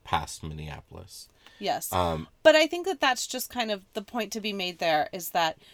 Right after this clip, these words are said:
Speaker 2: you can go out and enjoy
Speaker 1: Yeah.
Speaker 2: this and not feel overwhelmed by it and think you have to do fifteen hundred or
Speaker 1: Right.
Speaker 2: three thousand or a thousand. You could go do a couple, two, three hundred miles of the road.
Speaker 1: Which is what, uh, on the southern half, we've seen lots of different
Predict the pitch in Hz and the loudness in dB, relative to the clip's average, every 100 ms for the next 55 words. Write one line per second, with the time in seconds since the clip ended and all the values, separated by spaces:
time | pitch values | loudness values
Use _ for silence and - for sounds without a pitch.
0 | - 202 220 226 - 240 208 226 202 175 | -20 -6 -6 -6 -6 -2 -2 0 2 4
1 | 175 180 175 170 165 156 170 196 - - | 4 -2 -8 -4 0 0 2 0 -2 -2
2 | 208 214 202 - 196 180 165 180 170 151 | 0 2 0 0 -4 -2 -2 -4 0 0
3 | 175 - 190 208 - 185 - 190 190 196 | -2 -2 2 2 0 -6 -6 -4 -4 -8
4 | 156 170 - - 151 - 185 185 190 - | -6 -6 -6 -14 -14 -8 -6 -4 -6 -8
5 | - - - _ _ - 220 - - 185 | -20 -20 -20 _ _ 0 0 0 -6 -6
6 | 170 180 185 175 160 151 147 - 220 220 | -6 -4 -4 -2 -2 -2 -4 -2 0 8
7 | 190 180 180 170 160 160 160 - 196 190 | 10 8 6 -2 -2 2 2 6 6 6
8 | 190 185 160 - - 220 240 277 254 226 | 6 0 -4 -12 -10 -6 -2 0 -2 -2
9 | 262 302 - 208 180 160 - 185 156 - | 0 -2 -2 -8 -8 -8 -8 -8 -8 -10
10 | 175 147 170 170 170 151 147 156 151 165 | -10 -8 -8 -6 -2 0 0 -4 -8 -6
11 | 160 139 127 - 131 127 - 117 107 92 | -2 2 2 2 0 0 0 -2 -2 -2
12 | 110 117 110 - 143 120 95 92 92 - | 2 2 2 4 4 4 2 2 2 0
13 | 101 90 - - - - 143 107 92 87 | -2 -2 -6 -20 -12 -6 -2 0 0 0
14 | 92 82 85 92 87 | -6 -4 -4 -4 -6